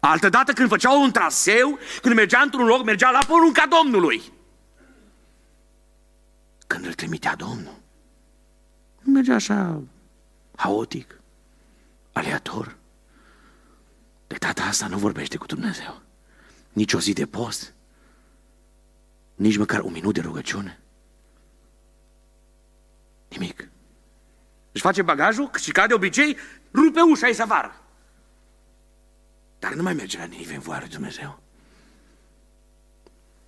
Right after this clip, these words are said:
Merge la Tars. Sens invers.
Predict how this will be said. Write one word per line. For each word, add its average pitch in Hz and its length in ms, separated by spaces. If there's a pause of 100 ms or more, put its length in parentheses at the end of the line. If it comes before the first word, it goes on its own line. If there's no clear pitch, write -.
(340)
Merge - 220
la - 160
Tars. - 500 (760)
Sens - 340
invers. - 460